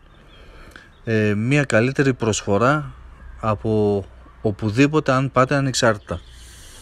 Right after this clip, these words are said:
Ευχαριστώ τους φίλους Γιώργο και Ηλία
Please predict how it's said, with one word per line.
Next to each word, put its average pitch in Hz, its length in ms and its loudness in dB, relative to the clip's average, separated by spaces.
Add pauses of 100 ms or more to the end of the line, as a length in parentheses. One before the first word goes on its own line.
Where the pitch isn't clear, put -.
(480)
Ευχαριστώ 113 800 2 (480)
τους - 200 0
φίλους 117 380 4
Γιώργο 107 380 4
και 98 140 0
Ηλία 117 380 2